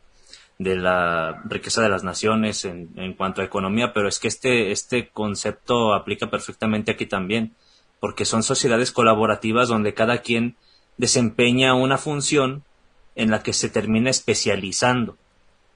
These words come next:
Y en el caso de las, de las hembras, de las, de las personas gestantes, vamos a decir así, <laughs> para sonar inclusivos, pero este, son personas que terminan quedando en situaciones muy vulnerables, ¿no?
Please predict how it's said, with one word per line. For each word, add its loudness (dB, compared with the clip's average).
Y 2
en 4
el 0
caso 4
de 6
las, 2
de -4
las 0
hembras, 4
de 0
las, -4
de 0
las 0
personas 0
gestantes, 2
vamos 0
a 4
decir 2
así, 0
<laughs> -18
para 2
sonar 0
inclusivos, -4
pero 6
este, 2
son 2
personas 0
que -6
terminan 2
quedando 2
en 0
situaciones -2
muy 0
vulnerables, -4
¿no? -8